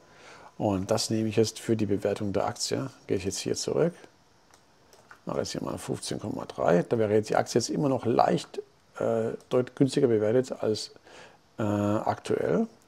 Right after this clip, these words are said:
Und dann hätten wir hier eine Renditeerwartung nach unten korrigiert von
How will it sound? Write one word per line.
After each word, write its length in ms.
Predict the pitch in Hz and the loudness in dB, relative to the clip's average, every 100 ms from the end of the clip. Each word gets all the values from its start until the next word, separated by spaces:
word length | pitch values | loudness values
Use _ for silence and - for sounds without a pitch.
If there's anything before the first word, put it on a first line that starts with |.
| _ - - - - | _ -20 -20 -16 0
Und 80 | |
dann 60 | 120 | 4
hätten 200 | 113 120 | 4 4
wir 80 | 107 | 2
hier 100 | 107 | 2
eine 160 | 110 | 2
Renditeerwartung 1080 | 104 98 123 127 131 120 117 113 127 127 - - - | 0 0 0 2 2 4 2 2 -2 -4 -8 -12 -12
nach 140 | - | -10
unten 320 | - - 127 | -6 -6 -4
korrigiert 680 | 131 113 110 101 107 104 - - - - - _ | -6 2 2 4 4 4 2 -10 -20 -20 -20 _
von 420 | - 117 107 95 | -2 0 2 0